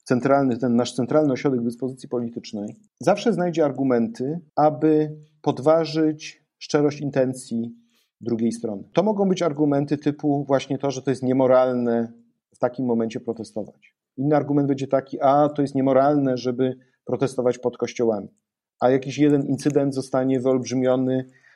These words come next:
e, i przedstawiony jakby wręcz, no, dochodziło do jakiegoś zamachu na, e, świątynię. Albo będzie argument, że to jest niemoralne, żeby się odzywać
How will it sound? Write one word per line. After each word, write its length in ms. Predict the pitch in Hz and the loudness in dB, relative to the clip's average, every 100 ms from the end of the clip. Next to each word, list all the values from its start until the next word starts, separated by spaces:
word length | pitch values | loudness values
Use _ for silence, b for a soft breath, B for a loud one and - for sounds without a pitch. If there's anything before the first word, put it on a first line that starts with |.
| b | b
e, 240 | 127 120 123 | 2 4 4
i 120 | 147 | 0
przedstawiony 640 | - 143 139 123 127 127 | -2 0 2 2 2 4
jakby 520 | 123 120 120 123 123 120 120 127 127 127 120 | 2 2 2 2 2 -2 -8 -6 -6 -6 -2
wręcz, 440 | 135 127 123 - | 2 2 0 -6
no, 220 | 131 120 120 - - 131 113 - _ 117 | -2 -2 -2 -10 -20 -18 -18 -20 _ -8
dochodziło 440 | 117 127 123 131 | -2 0 2 4
do 80 | 123 | 4
jakiegoś 240 | 120 120 | 2 2
zamachu 400 | 117 117 117 120 | 2 4 2 0
na, 200 | 117 113 - b b b b | -2 -2 -6 b b b b
e, 180 | 120 117 | 0 0
świątynię. 440 | 117 120 107 - - _ - | 0 -2 -4 -6 -16 _ -2
Albo 580 | 127 143 147 151 151 156 | 4 6 6 4 6 4
będzie 300 | 139 143 143 | 2 2 2
argument, 400 | 135 131 135 139 | 0 0 0 0
że 80 | 135 | -2
to 80 | |
jest 100 | 135 | -2
niemoralne, 480 | 135 131 127 127 135 | 2 4 4 4 2
żeby 180 | 135 135 | -2 -6
się 180 | - 143 | -4 -4
odzywać 520 | 131 170 127 101 - | 0 2 2 0 -10